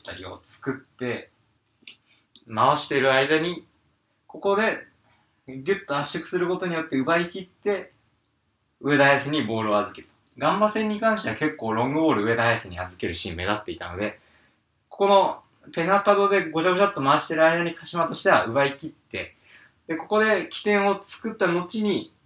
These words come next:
まあ、アラム選手や荒木選手絡んでくると。で、余力があればボランチも絡んでくるかもしれないし、もしかしたらディエゴ・ピチカ選手に、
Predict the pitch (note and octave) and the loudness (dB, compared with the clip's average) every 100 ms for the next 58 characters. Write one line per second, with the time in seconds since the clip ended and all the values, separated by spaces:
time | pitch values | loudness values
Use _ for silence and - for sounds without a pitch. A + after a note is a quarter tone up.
0 | _ _ _ _ - C#3+ C#3 C#3 A#2 A2+ | _ _ _ _ 0 4 6 4 2 -2
1 | G2+ D3+ C#3 A#2 A2 G#2+ G2 - C#3+ - | -4 0 2 2 0 -8 -8 -6 -6 -6
2 | _ _ - B2 F#2 F2+ - - _ _ | _ _ -2 0 0 -6 -12 -16 _ _
3 | E3 E3 D#3+ F3+ G#3 G#3 G#3+ G#3 G3 F3+ | 2 8 8 8 4 4 6 6 6 4
4 | D#3 D3 C#3+ E3 E3+ D#3+ C#3 C#3 B2 C3 | 4 2 0 -2 0 2 2 2 -2 -4
5 | A2+ A2 G2+ A#2 A2+ A#2 A#2 E3 D#3+ - | -6 -6 -6 -6 -4 -4 -2 -4 -4 -10
6 | - - - _ _ _ _ _ _ _ | -20 -20 -20 _ _ _ _ _ _ _
7 | _ _ - G#3 G#3 G#3+ G#3 B2+ C3 C3 | _ _ -8 -4 0 4 4 4 2 0
8 | - B2+ A#2 A2+ G2+ A2 B2+ - | -4 -6 -4 -4 -6 -6 -6 -8